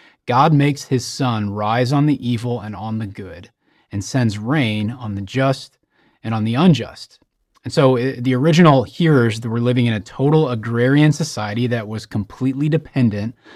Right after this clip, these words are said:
upon rain for their crops to grow. I mean, this is their livelihood. And notice what the verse says. God sends the gift of rain not only to his followers, the just, but to everyone, the unjust. And so that principle that is called common grace, it can be applied, I think, to meds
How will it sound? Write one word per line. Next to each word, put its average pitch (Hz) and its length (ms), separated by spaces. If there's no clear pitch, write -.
upon 120 460
rain 110 440
for 139 140
their 143 100
crops 107 320
to 123 80
grow. 117 320
I 95 40
mean, 104 180
this 113 140
is 123 80
their 135 140
livelihood. 135 640
And 123 120
notice 165 260
what 160 100
the 160 60
verse 156 280
says. 104 320
God 123 340
sends 131 320
the 113 100
gift 131 320
of 113 180
rain 117 380
not 135 220
only 143 240
to 120 100
his 104 140
followers, 127 800
the 101 80
just, - 440
but 117 220
to 147 160
everyone, 135 760
the 123 120
unjust. 135 600
And 120 80
so 123 300
that 151 320
principle 123 680
that 120 180
is 113 160
called - 320
common 131 400
grace, 113 420
it 127 80
can 160 140
be 131 100
applied, 104 380
I 101 60
think, 120 260
to 120 100
meds 110 540